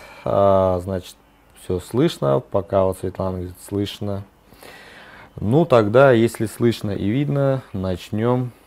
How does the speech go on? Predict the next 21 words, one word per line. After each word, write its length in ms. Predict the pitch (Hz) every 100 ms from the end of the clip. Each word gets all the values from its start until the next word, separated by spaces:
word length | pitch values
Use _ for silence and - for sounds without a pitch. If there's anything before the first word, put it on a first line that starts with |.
| -
с 160 | -
вами 500 | 92 90 101 101 104 98 _ _ _ _ _ _ _
с 140 | - 95
рассмотрения 880 | 92 - 98 95 123 131 127 123 -
евро-доллара, 880 | 98 107 101 95 104 135 143 139 135
пары, 440 | - 127 120 120 107
текущей 320 | - - 92
ситуации, 560 | - - 120 147 151 135
что 300 | - 104 98
у 40 |
нас 200 | 95 92 -
произошло 600 | 98 95 110 - 165 160
за 140 | 110
то 160 | - 104
время, 300 | 107 98 92
пока 280 | 92 104
мы 140 | 90 98
отсутствовали. 680 | - 208 185 160 151 147 143 - - - - - -
Значит, 340 | 110 - 117 -
а, 680 | - 101 104 104 104 101 101 - -
пара 520 | 131 127 120 113